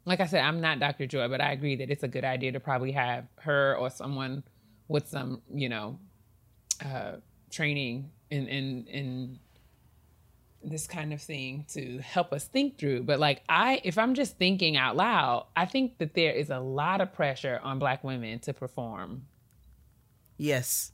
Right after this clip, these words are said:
Speaker 1: Um,
Speaker 2: absolutely.
Speaker 1: you know, in, in the best ways all of the time, right?
Speaker 2: Absolutely.
Speaker 1: Like, we are not a people who are, who, who have been taught or socialized. Like, we don't have good models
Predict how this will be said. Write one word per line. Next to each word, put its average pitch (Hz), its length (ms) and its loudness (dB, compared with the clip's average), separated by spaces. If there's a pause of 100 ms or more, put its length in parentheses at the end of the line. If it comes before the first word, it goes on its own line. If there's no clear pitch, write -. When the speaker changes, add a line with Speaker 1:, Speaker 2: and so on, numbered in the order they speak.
Speaker 1:
Um, 151 100 4
Speaker 2:
absolutely. 127 760 2
Speaker 1:
you 151 140 0
know, 123 280 -4 (220)
in, 139 300 -2
in 143 200 0
the 135 80 -2
best 165 420 -2
ways 127 500 0
all 139 220 0
of 127 120 -4
the 110 80 -8
time, - 400 -14 (260)
right? 147 300 4
Speaker 2:
Absolutely. 123 680 -4
Speaker 1:
Like, 147 180 4
we 190 220 6
are 175 140 4
not 160 440 4
a 147 100 -2
people 139 640 -2
who 156 280 0
are, 123 680 0 (240)
who, 170 340 0
who 190 140 0
have 147 240 -2
been - 240 -6
taught 240 520 -2 (140)
or 127 480 2 (440)
socialized. 220 800 4
Like, 147 180 2
we 196 120 6
don't 247 160 4
have 196 380 -2
good 180 320 4
models 143 760 0